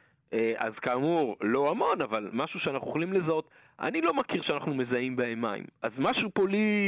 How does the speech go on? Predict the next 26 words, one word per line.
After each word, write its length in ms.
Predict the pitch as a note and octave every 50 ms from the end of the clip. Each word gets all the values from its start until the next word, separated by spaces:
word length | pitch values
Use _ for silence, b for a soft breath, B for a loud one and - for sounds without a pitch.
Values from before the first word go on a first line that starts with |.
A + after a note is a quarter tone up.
| F#3+ F3+ F3+ F3 E3 D#3+ D#3
לא 140 | E3 E3 F3
מסתדר 480 | F#3 F3+ - - - C3 B2 C3+ A#2+ B2
כל 120 | - A#2 A2+ -
כך. 300 | G#2 F2+ - D#2+ D2+ - b b b b b b b b b b b b -
אבל 500 | B2 C3 B2+ C#3+ D3 D3+ D3+ D3+ D3 C#3 C#3 C#3+
א', 200 | D#3 F3+ F#3 F#3 F3 - - -
אולי 320 | E3 D#3 D#3 D#3 D#3 D3+
באמת 420 | C#3+ C#3+ C#3 C#3 D3 C#3+ C#3+ C#3+ C3 A#2+
זה 60 | B2+ B2+
לא 140 | B2+ C3+
מספיק, 340 | C3 B2+ - - - B2+ -
נגיד, 260 | B2+ A#2 A2 A#2 A2+ A2+
לטלסקופים. 1120 | A2+ A2 A2+ A2 G#2+ G#2+ G#2+ G#2 - - G#2+ G#2 G2+ - - - A#2+ G#2+ - - - - - B B B B B B B B B -
אה, 120 | A#2 A#2+ A#2
אולי 380 | A#2 A#2+ B2 C3 C3 C3 C3 B2 A#2+
זה 60 | B2+ A2+ -
קצת, 300 | - - C#3+ B2+ B2+ - _ - C3
אה, 40 | B2+ C3 C3 B2+ B2+ B2+ B2+ B2+ B2 A#2+ A#2+ A#2 A2 A2
לא 60 | A#2
יודע, 200 | C3 C3 B2+ A#2
יותר 360 | G#2+ G2 G2 - D3+ D3+ E3
עמוק, 400 | E3 D#3 D3 C3+ B2+ A#2 G#2+ -
או 100 | - G#2+
קורה 320 | - - - A2 G#2 C3+ D3+
איזה 240 | D#3+ D3 C#3+ C#3 B2+
שינוי. 420 | - - B2+ B2 A#2+ A2 A2 -